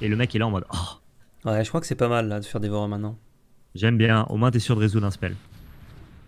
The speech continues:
Speaker 1: Et quel spell ? Parce que lui, il va aller te chercher, voilà, il va te chercher du, du power derrière.
Speaker 2: Ah, il y a un Gigan.
Speaker 1: On va garder Tassa.
Speaker 2: Et Tassa, c'est pas mal aussi.
Speaker 1: Parce
Speaker 2: Après,
Speaker 1: que ça
Speaker 2: Tassa
Speaker 1: donne
Speaker 2: ne fait
Speaker 1: une
Speaker 2: rien.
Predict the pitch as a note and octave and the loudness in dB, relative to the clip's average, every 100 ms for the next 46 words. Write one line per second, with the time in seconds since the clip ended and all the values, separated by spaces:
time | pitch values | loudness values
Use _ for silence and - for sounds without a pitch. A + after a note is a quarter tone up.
0 | - - - - - A2 G2+ A2 G#2+ - | -20 -20 -20 -20 -8 -2 0 2 0 2
1 | A2 E2+ - - - A2 G#2 A#2 C3 A#2+ | 0 -2 -10 -20 -6 -2 2 4 6 6
2 | G#2 G2 G2+ - G#2+ G2 G#2 E2+ F#2+ F#2 | 4 2 -2 0 2 4 2 0 -4 -6
3 | - F#2 - F#2+ F#2+ F#2 F#2 A#2 A2+ G#2+ | -4 -4 -2 -2 -2 -2 -2 2 4 4
4 | F#2 F2 E2+ - A2+ A2+ A2 G#2+ A2 B2 | 0 -4 -6 -10 -10 -6 -6 -6 -4 0
5 | C#3+ D3+ D3+ D#3 D3 - _ - - - | 0 0 -4 -4 -8 -14 _ -20 -20 -20
6 | - G2+ B2 E3 C#3+ G#2 G2 - G#2 A#2 | -8 0 0 2 0 0 -2 -2 -4 -4
7 | - - - - - - - G#2+ D#3 - | -16 -20 -20 -20 -20 -16 -12 -8 -8 -8
8 | - A#2 B2 A#2+ - B2 C3 - - - | -6 -4 -4 -6 -6 -6 -6 -10 -20 -20
9 | - _ - - B2 A#2 C3 C3 A#2+ A2+ | -20 _ -4 2 4 6 6 6 4 2
10 | G#2+ A#2 | 0 -4